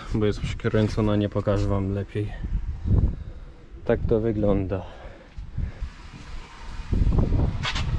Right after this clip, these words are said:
A jeszcze mam takie pytanie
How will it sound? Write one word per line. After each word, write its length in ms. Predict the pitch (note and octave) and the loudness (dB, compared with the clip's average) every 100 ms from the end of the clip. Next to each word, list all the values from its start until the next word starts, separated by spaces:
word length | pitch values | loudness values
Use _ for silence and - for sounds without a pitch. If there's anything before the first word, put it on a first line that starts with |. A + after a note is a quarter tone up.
| - - - - - - - - - - - | 2 0 -2 -6 -8 -6 -6 -8 -10 -10 4
A 100 | C#3 | 6
jeszcze 260 | C#3+ - - | 6 4 2
mam 140 | C3+ | 4
takie 280 | A#2+ B2+ C3 | 2 2 2
pytanie 520 | - B2+ C3 C3 C3+ | 4 4 6 6 4